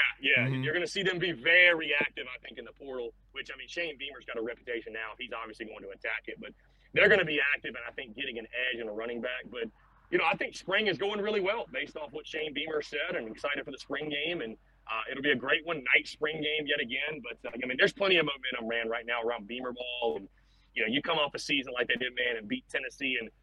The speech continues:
Speaker 1: Clem sucks, as we call them on my show. So you beat those two
Speaker 2: <laughs>
Speaker 1: teams to, to end the season. I mean, you, you close out a season the way they did, man, in improbable fashion. And,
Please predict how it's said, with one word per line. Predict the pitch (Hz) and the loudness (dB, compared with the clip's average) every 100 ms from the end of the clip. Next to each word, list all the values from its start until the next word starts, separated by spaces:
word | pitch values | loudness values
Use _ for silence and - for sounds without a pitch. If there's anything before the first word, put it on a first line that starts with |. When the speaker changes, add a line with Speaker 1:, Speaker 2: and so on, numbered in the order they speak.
| _ | _
Speaker 1:
Clem | 190 185 | 0 2
sucks, | 151 190 160 - - | 4 6 4 4 -2
as | 123 | -2
we | 131 | 0
call | 147 127 | 0 0
them | 123 | -2
on | 110 | -4
my | 110 - | -4 -2
show. | 113 - - - | -2 0 0 4
So | 180 | 2
you | 170 | 6
beat | 175 - | 6 6
those | 165 147 | 6 6
two | 143 | 4
Speaker 2:
<laughs> | 139 | 4
Speaker 1:
teams | 139 139 - | 4 2 0
to, | 127 - - - - | 0 0 -12 -20 0
to | 143 | 2
end | 156 170 | 4 0
the | 156 | -2
season. | - 190 185 180 165 139 | 0 0 0 -2 -4 -8
I | |
mean, | 135 | -8
you, | 135 | -8
you | 143 135 | -10 -6
close | 160 160 151 | -2 0 0
out | 131 | 0
a | |
season | - 147 131 | -2 -4 -4
the | 123 | -4
way | 131 | -2
they | 127 117 | -2 -4
did, | 123 123 - _ 127 123 | -6 -10 -20 _ -6 -2
man, | 127 120 | -2 -2
in | 110 | -4
improbable | 107 127 117 113 | -2 -2 -2 -6
fashion. | 120 123 - 123 | 0 0 -2 -8
And, | 101 | -10